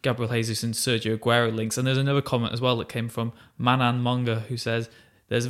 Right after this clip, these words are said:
rumours of Frenkie de Jong and Matthias de Ligt joining in January." I think just in general, City, it's difficult to say 'cause we're still so early into the season. You never know. I mean, last season we saw some,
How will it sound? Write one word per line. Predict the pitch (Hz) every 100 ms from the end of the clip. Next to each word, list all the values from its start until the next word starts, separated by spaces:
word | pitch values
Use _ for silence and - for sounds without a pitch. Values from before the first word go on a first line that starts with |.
| 127
rumours | 143 147 139 127
of | 127
Frenkie | - 139 127 120
de | 123
Jong | 123 117 113
and | 117
Matthias | 113 - 123 120
de | - 117
Ligt | 113 123 - - - - _ -
joining | 143 131 123 117
in | 123
January." | 127 127 127 127 127 - -
I | 120
think | - 165 151
just | 135 131
in | 113
general, | 135 139 123 110 110 - - _
City, | - 151 - 131
it's | 135
difficult | - 214 117 113
to | -
say | 120
'cause | 113
we're |
still | 107 - - 123
so | - 123 123
early | 120 113
into | 113 -
the | 110
season. | - 120 113 110 113 - - - - -
You | 131
never | 123 120
know. | 123 120
I | 110
mean, | 113 113
last | 113 -
season | 110 107
we |
saw | 104 117 110 123
some, | - 110